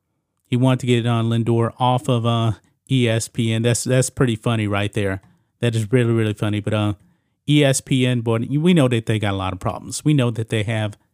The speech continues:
a bunch of problems over there at E S P N.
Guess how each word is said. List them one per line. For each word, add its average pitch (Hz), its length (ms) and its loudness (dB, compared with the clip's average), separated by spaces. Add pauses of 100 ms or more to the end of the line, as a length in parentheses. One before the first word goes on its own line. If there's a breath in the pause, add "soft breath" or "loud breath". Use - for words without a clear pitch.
(280)
a 107 120 0
bunch 113 340 -2
of 104 100 -8
problems 104 440 -4
over 98 160 -4
there 101 160 -4
at - 100 -8
E 107 140 -4
S 101 180 -4
P 101 220 -8
N. 101 240 -6